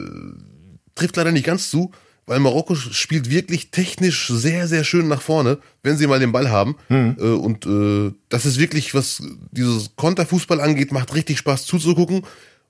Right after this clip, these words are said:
Speaker 1: Die Offensivspieler, Ziyech zum Beispiel, könnte noch viel mehr glänzen, individuell, aber auch er stellt sich in den Dienst der Mannschaft, wie man so schon sagt, der frisst Gras, rennt rauf und runter.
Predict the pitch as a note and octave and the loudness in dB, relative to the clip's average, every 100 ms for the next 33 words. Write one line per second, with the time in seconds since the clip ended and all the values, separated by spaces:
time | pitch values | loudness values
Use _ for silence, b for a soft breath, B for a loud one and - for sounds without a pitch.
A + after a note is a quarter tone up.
0 | _ _ - A#2+ - F3 G3 G#3 G#3+ G#3 | _ _ -10 -6 0 2 2 0 0 -2
1 | - - G#3+ G#3+ F#3+ F3+ F#3 F3+ E3+ D3+ | -4 -2 0 0 0 0 0 0 -2 -2
2 | D#3+ E3+ D3 E3+ D#3+ D3 - E3 E3 E3 | -2 -4 -2 0 0 -2 -2 0 2 2
3 | A#2+ C3 D#3 - C#3+ B B B - - | 2 0 -2 -2 -4 B B B -20 -18
4 | - C#3 C3 B2+ A#2 A#2 D3+ A2+ A#2 A#2+ | -4 0 2 2 2 2 2 0 0 0
5 | A#2+ B2 C#3 D3+ - D3 C#3 B2 D#3 D3 | -2 -2 -2 -2 -2 -2 -2 -2 2 2
6 | C3 D3 - A2+ B2 C#3+ C3+ C3+ B2 B2 | 2 0 0 0 0 -2 -2 -2 0 -2
7 | A#2+ B2+ - A#2 - A#2+ C#3+ - - B2 | -2 -2 -4 -8 -6 -4 -4 -4 -8 -4
8 | B2 D3 D3+ - G2+ C3+ D#3 C3+ B2+ C#3+ | -2 -2 -2 -4 -2 0 0 -2 0 2
9 | D#3 D3+ B2+ B2 E3 D#3+ D#3 | 2 0 0 0 2 0 0